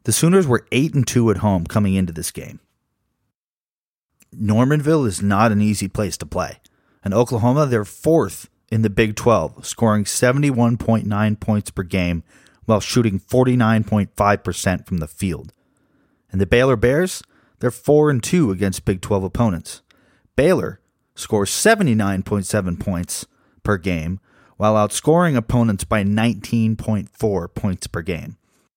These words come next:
And that ought to show you that they were up for the challenge. And also, James Akinjo is shooting forty-three point four percent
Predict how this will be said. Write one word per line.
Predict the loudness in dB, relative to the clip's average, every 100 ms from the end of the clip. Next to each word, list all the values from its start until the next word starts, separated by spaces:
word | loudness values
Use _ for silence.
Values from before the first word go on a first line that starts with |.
| _ _ _ _ _ _ _ _ _ _ _ _ _ _ _ _ 0
And | 4
that | 4 6
ought | 4
to | 2
show | 2 2
you | 2 0
that | -2 -2
they | -2
were | -2 -6 -6
up | -4 -4 -10 -16 _ _
for | 0 2 2 0 -6 _ -6
the | -2 -2 -4 _ _
challenge. | -6 -2 -2 -4 -10 -14 -18 _ _ _ _ -4
And | 0
also, | 2 2 2 2 -2 _ _ _ _ -8
James | -2 0 0 -2
Akinjo | -2 0 2 4 2 0 -8
is | -8
shooting | -2 0 0 -2
forty-three | -2 2 2 0 -2 -2 -2
point | 0 0 0
four | 0 0
percent | 0 -4 -4 -2 -2